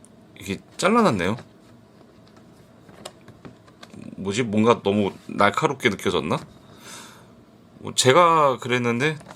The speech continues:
왜 그랬는지는 잘 모르겠습니다. 예, 아무튼 닌자 거북이 같지만, 예, 색깔은 좀 다른 동네에서 온 듯한 느낌의 <laughs>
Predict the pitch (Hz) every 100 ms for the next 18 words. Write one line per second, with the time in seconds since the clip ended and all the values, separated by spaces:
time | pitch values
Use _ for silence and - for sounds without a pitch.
0 | - - 95 98 104 123 127 117 107 98
1 | 95 101 90 90 98 104 87 64 73 -
2 | - - - - - - - - - -
3 | - - - _ - - - - - -
4 | - - _ - 123 120 113 139 107 117
5 | 143 190 156 139 135 139 131 127 120 120
6 | 110 90 - - - - - - - -
7 | - - - - - - 113 107 - 131
8 | 110 110 208 - - - - - - -
9 | - - _ - - - - 101 92 90
10 | 170 190 170 147 120 101 - - - -
11 | 110 107 107 143 143 127 113 107 78 98
12 | 104 98 101 - 92 95 - 98 85 117
13 | - - - - - -